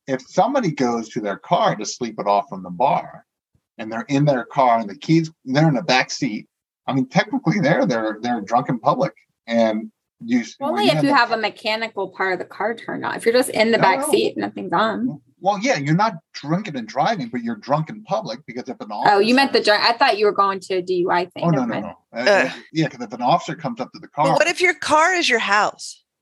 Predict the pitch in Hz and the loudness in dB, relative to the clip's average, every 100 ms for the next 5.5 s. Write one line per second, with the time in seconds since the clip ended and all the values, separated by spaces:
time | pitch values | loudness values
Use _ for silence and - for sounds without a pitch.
0 | _ _ _ 101 127 165 143 110 131 160 | _ _ _ -8 -2 0 0 -2 0 0
1 | 135 135 - 107 147 143 147 147 233 262 | 0 -4 -8 -6 -4 -4 -2 0 -2 -4
2 | - - - 113 135 127 - - 156 170 | -10 -18 -12 -4 -2 -4 -6 0 0 4
3 | 165 156 143 131 - 175 - - - - | 4 4 2 -2 -4 -4 -4 -6 -8 -6
4 | - - _ _ _ _ - 156 156 160 | -8 -10 _ _ _ _ -6 -4 -2 -4
5 | 160 208 147 101 | -4 -4 -4 -4